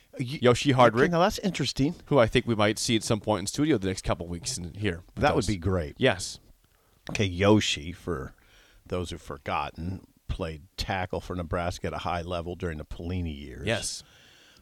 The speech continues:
Speaker 1: Um, and that, then went and, and has had an excellent career in the Canadian Football
Speaker 2: Yes,
Speaker 1: League.
Speaker 2: he has. Winnipeg Blue Bombers, the team he was runner-up with this year in the finals in the Grey Cup.
Speaker 1: We didn't.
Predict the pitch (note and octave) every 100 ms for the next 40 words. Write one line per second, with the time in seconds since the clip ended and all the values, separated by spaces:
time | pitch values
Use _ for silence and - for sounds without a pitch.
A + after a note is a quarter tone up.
0 | - - D#2 D2+ C#2 B1+ B1 C#2+ - _
1 | F#2+ E2 E2+ F2+ F#2+ F#2 E2+ E2+ E2 D#2+
2 | - F2 E2+ - F2 C#2 G#2+ G#2+ - E2
3 | - - F2 G2 F#2 E2 C#2+ - _ -
4 | - _ - F2 - E2+ E2+ F2 D#2+ C#2
5 | - G#2+ - - - - C#3+ - B2 A#2+
6 | F#2+ G#2+ C3+ B2+ C#3 A2+ F#2 C3 G#2+ F#2
7 | F2+ E2+ F2 F2+ - - G#2 F#2 F#2 F2+
8 | F2+ G2+ B2+ A#2+ A#2+ F#2 - F2+ - F#2
9 | D#2+ - - F2+ F2 E2+ E2 - A2+ F2
10 | E2+ - F2 F2 - B2 A2+ - - -
11 | - - - - - - G#2 C#3 D3+ C#3+